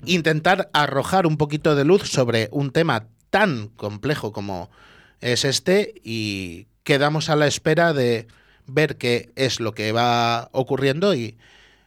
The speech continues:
eh, por supuesto, si tú estás, eh, dispuesto, contar contigo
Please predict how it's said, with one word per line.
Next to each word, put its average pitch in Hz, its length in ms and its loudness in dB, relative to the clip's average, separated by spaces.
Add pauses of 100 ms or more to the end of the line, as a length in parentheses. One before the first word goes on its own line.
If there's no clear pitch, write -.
(120)
eh, 95 320 -6
por 98 120 -4
supuesto, 110 380 -4
si 107 240 -4
tú 117 120 -2
estás, 110 520 -2
eh, 110 420 -2
dispuesto, 127 720 -2 (140)
contar 120 540 0
contigo 120 640 0